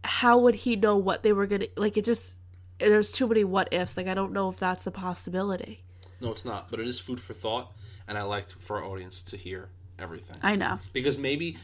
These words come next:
Speaker 2: they're thinking about something that we just are not even close to, but these little tidbits that we're putting out,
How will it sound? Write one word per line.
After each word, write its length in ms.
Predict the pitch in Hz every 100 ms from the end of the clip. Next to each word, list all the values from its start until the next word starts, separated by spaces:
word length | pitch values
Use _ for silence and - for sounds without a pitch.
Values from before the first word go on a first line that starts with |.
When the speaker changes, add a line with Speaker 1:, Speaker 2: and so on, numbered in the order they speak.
| -
Speaker 2:
they're 380 | 113 117 127 143
thinking 420 | - 151 151 160
about 200 | 156 156
something 320 | 170 160 170
that 220 | 156 104
we 200 | 104 113
just 320 | 107 110 - 101
are 120 | 110
not 160 | 107 107
even 180 | 95 98
close 460 | - - 110 107 -
to, 200 | 143 135
but 140 | 117
these 160 | 110 110
little 160 | 123 117
tidbits 440 | - 107 117 117
that 100 | 110
we're 100 | 135
putting 240 | 147 147
out, 220 | 151 160